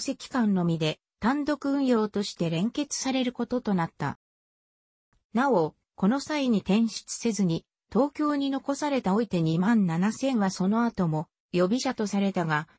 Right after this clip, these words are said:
千九百三十五年に大井工場で荷物車の間に二万九千五百十一へ大改造されている。七点八列車専用となったおいて二万七千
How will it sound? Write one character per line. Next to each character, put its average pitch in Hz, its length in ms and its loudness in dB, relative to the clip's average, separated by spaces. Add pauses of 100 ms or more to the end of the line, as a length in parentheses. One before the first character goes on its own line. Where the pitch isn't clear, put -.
(120)
千 320 240 0
九 269 240 0
百 - 240 -4
三 262 320 0
十 190 180 2
五 160 160 0
年 180 260 4
に 170 200 0 (200)
大 254 200 2
井 285 120 -4
工 254 220 0
場 202 240 2
で 160 200 0 (160)
荷 175 100 2
物 247 200 2
車 - 200 -2
の 196 100 2
間 196 160 4
に 208 140 4
二 180 100 2
万 196 220 4
九 226 280 -2
千 220 300 0
五 160 100 -2
百 214 360 0
十 233 240 2
一 208 340 -2
へ 180 160 0 (180)
大 233 220 2
改 277 280 0
造 196 200 2
さ 202 160 -2
れ 185 80 0
て 180 120 -2
い 170 180 0
る。 151 80 -2 (1160)
七 277 280 2
点 233 180 2
八 214 340 0
列 185 180 0
車 302 180 2
専 311 300 0
用 254 220 2
と 190 160 0
な 202 140 2
っ - 60 -10
た 202 200 0
お 226 80 4
い 269 100 0
て 185 160 -2
二 170 160 4
万 220 240 4
七 175 260 2
千 220 280 2